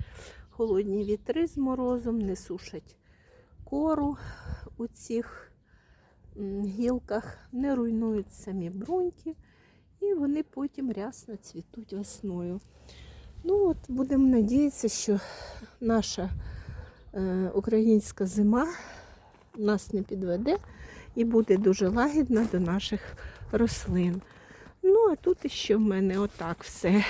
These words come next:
<laughs> стоїть, і практично я нічого ще не робила, практично нічого. Отак, як воно цвіло, так воно й стоїть. Ну, по мірі можливості,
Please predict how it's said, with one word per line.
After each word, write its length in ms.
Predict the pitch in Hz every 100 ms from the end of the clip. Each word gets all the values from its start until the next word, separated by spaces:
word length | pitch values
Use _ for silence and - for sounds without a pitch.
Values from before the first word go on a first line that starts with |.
| 226 240
<laughs> 100 | 277
стоїть, 840 | - - 233 233 277 427 - - - - - - - 240
і 320 | 226 214 196 -
практично 640 | 220 - - 233 - 214
я 440 | 202 202 190 190
нічого 540 | 208 208 208 - 277 240
ще 320 | - - 202 - - - -
не 180 | 220 202
робила, 580 | 196 214 247 381 370 349 - - - - - - - - _ _ _ _ _ _ _ - 277 - - -
практично 500 | 247 - 330 - 247
нічого. 500 | 190 185 - - - - _ - - - - _ -
Отак, 300 | 226 233 -
як 100 | 208 -
воно 200 | 220 208
цвіло, 400 | - - 339 415
так 160 | - -
воно 180 | 240 226
й 40 | 208
стоїть. 500 | - - 175 165 196
Ну, 320 | 349 359 302 190 - - - - -
по 100 | 285
мірі 300 | 285 285 254
можливості, 960 | 240 233 247 339 349 330 - - 320